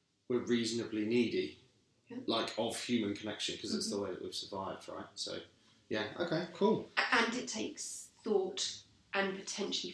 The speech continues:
Speaker 2: feels like it's going to be more time consuming longer term.
Speaker 1: Yeah.
Speaker 2: And
Speaker 1: Yeah.
Speaker 2: arguably, you'd say if you invested the time on an ongoing basis, it would probably reap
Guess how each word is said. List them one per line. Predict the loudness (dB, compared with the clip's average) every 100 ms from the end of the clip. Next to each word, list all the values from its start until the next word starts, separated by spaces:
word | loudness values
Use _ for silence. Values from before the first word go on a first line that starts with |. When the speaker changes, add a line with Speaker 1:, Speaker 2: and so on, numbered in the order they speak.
| 0
Speaker 2:
feels | 2 2 -4
like | -10
it's | -12 -8
going | -8 -8
to | -8
be | -6
more | -4 -6
time | -6 -6 -6 -8
consuming | -8 -8 -6 -4 -4 -4 -6
longer | -6 -6
term. | -8 -10 -10 -12 -14 -12 0
Speaker 1:
Yeah. | 6 6 6 -2 -8 -20 _ _ 2
Speaker 2:
And | 4
Speaker 1:
Yeah. | 4
Speaker 2:
arguably, | 2 -4 -6 -4 -2 -2 -6 -20 _
you'd | -8 -4
say | -2 -2
if | 0
you | 2
invested | 2 0 -4 -6 -8
the |
time | -10 -8 -6 -6
on |
an | -6
ongoing | -6 -8 -10 -12
basis, | -10 -10 -10 -10 -10
it | -6
would | -6 -6
probably | -12 -10 -10 -6
reap | -6